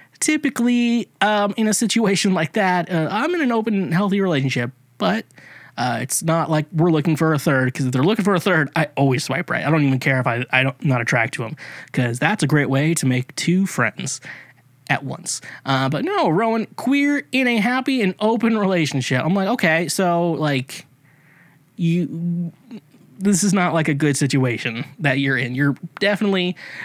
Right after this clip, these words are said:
when you get to an open relationship, it, it's definitely,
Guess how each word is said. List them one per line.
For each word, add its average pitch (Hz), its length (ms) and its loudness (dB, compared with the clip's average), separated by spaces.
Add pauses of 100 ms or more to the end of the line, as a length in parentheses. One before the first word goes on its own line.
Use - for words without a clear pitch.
(140)
when 196 200 2
you 240 100 2
get 359 140 -2
to 269 160 2
an 170 140 0
open 160 320 2
relationship, 180 840 0
it, 170 200 -2
it's 185 200 0
definitely, 160 680 0